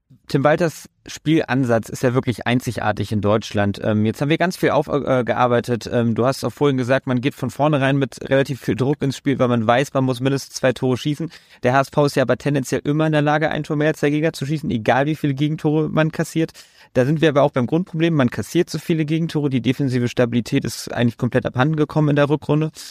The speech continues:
Ähm, von daher, wie wäre denn so dein, dein Resümee, was seine Spielweise betrifft? Ist sie eher Fluch oder eher Segen für den H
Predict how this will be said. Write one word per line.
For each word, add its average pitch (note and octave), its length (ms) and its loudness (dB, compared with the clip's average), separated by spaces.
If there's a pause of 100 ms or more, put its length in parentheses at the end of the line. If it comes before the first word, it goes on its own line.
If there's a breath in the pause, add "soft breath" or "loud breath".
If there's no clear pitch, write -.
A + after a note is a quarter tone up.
(340 loud breath)
Ähm, C3+ 400 0 (260)
von - 200 -2
daher, E3 320 2
wie D#3+ 100 -2
wäre F3 180 0
denn F3 200 0
so D#3+ 100 -4
dein, D#3 400 -2 (140)
dein D3+ 500 2
Resümee, D#3+ 640 2
was A#2 240 -2
seine B2+ 340 2
Spielweise A#2 480 2
betrifft? G#2 460 -2
Ist - 180 -4
sie - 160 0
eher A2 220 4
Fluch - 400 -6
oder D3+ 320 0
eher C#3 120 2
Segen G#2+ 300 2
für - 140 0
den G2 120 -4
H G2 60 -4